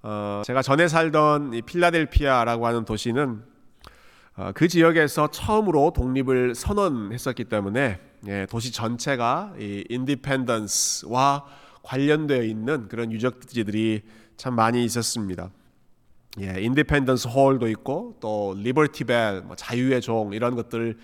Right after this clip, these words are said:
기념관들이 필라델피아 많이, 예, 있는데요.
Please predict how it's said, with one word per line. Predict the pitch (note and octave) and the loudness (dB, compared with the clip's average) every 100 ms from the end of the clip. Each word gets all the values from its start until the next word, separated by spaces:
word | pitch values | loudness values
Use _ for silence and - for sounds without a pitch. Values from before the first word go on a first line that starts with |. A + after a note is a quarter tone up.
| - _ | -20 _
기념관들이 | - B2+ B2+ A#2+ A2 A2 C#3+ | 0 2 4 2 2 0 0
필라델피아 | - D3+ C3 A#2 - A2 | -2 -2 0 -2 -2 -2
많이, | G2+ G2+ G2+ G2 F#2+ | 0 -2 -2 -4 -8
예, | G2 F2 | -12 -10
있는데요. | G#2 G#2 F#2+ G#2 D3+ | -8 -6 -4 -4 -6